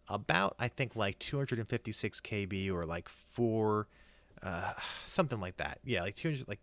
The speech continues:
kilo-, we're talking kilobytes of space. We're talking about a J peg, basically, at this point, uh, in terms of how much storage could be on those games. Which, when you think about it, it's kinda remarkable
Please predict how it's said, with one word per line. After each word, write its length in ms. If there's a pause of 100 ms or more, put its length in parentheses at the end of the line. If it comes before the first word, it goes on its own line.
(160)
kilo-, 220
we're 120
talking 300
kilobytes 460
of 80
space. 340 (400)
We're 80
talking 240
about 160
a 60
J 240
peg, 280 (460)
basically, 560
at 80
this 140
point, 260 (580)
uh, 120
in 120
terms 280
of 80
how 100
much 220
storage 280
could 100
be 100
on 80
those 160
games. 320 (280)
Which, 120
when 100
you 80
think 160
about 240
it, 40
it's 100
kinda 200
remarkable 680